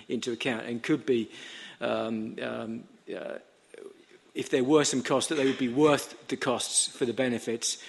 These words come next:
or that there are other ways that we could avoid those other costs. And we then have to put that back to government in terms of the policy measures that they have to take to actually implement that.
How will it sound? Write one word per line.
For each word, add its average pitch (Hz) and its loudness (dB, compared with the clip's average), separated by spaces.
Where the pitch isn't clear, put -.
or 127 2
that 139 -2
there 131 2
are 139 6
other 143 6
ways 120 4
that 143 -4
we 123 -2
could 123 -2
avoid 127 2
those 107 -2
other 110 -2
costs. - -6
And 113 -2
we 123 6
then 127 2
have 123 0
to - -10
put 135 2
that 120 -2
back 123 -2
to 127 -4
government 113 0
in 120 -4
terms 113 -2
of 107 -8
the 113 -10
policy 127 0
measures 110 -2
that 120 -6
they 117 0
have 113 -4
to - -10
take 113 -4
to 123 -2
actually 117 -6
implement 110 -4
that. - -10